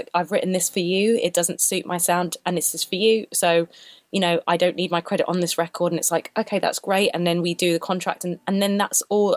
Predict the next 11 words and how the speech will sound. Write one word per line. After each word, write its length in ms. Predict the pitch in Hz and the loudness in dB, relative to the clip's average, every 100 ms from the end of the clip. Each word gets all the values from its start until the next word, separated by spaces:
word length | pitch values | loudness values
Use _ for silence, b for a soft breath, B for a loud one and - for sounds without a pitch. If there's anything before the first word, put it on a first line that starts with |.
| - | -2
fair 460 | - - 180 170 170 | -10 -2 2 4 4
term, 460 | - 180 180 143 143 | 2 2 2 0 -2
you 80 | 143 | -2
know, 140 | 139 156 | 0 2
and 100 | 170 | 2
that's, 320 | 160 - - - B B B - | 0 0 -2 -4 B B B -2
that's 160 | 185 | 0
something 240 | 202 190 180 | 0 0 -2
that's 180 | - 175 | -2 -2
agreed 600 | - 180 170 160 160 - _ b b _ - | -2 0 2 0 -2 -6 _ b b _ 0
and, 320 | 175 175 | 2 2